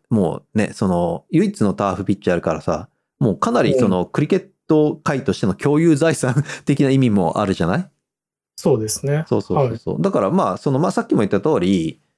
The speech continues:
Speaker 1: レベルの高いリーグが優先的に使うっていうので、全く依存はないんだけど、異論はないんだけども。
Speaker 2: うん。うん。
Speaker 1: そうそう。だったら、その、なんつうの？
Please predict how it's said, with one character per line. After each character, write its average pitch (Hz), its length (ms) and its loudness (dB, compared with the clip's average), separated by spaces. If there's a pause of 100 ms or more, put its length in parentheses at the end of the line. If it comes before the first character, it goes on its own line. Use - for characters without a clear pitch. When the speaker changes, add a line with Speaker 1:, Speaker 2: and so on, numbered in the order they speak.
(400)
Speaker 1:
レ 117 160 2
ベ 147 80 2
ル 170 80 2
の 180 140 0
高 202 340 0
い 127 260 -2 (680)
リ 123 240 4
ー - 20 0
グ 117 160 4
が 180 80 4
優 127 180 4
先 123 160 -2
的 123 160 -2
に 110 180 2
使 - 220 -2
う 127 40 -2
っ - 20 -4
て - 260 -4
い 104 60 4
う - 20 4
の 101 80 2
で、 127 80 2
全 98 140 0 (160)
く 123 120 2
依 - 340 -2
存 135 120 2
は 117 140 2
な 135 120 0
い 110 60 -2
ん 101 100 -10 (220)
だ 92 160 -2
け 95 80 0
ど、 82 140 0
異 117 80 4
論 127 220 2
は 127 60 0
な 139 120 0
い 123 40 0
ん 101 40 0
だ 85 100 -4
け - 80 -4
ど 85 80 0
も。 127 140 2
Speaker 2:
う - 60 2
ん。 113 180 -2 (460)
う 165 60 2
ん。 110 220 -2 (140)
Speaker 1:
そ 127 120 -2
う 117 40 -2
そ 92 280 -2
う。 98 60 -6
だ - 80 0
っ - 100 -6
た 95 120 -2
ら、 87 100 0
そ - 160 -4
の、 82 300 -2
な 87 100 -4
ん 78 60 -10
つ - 100 -12
う - 20 -10
の？ 117 160 -14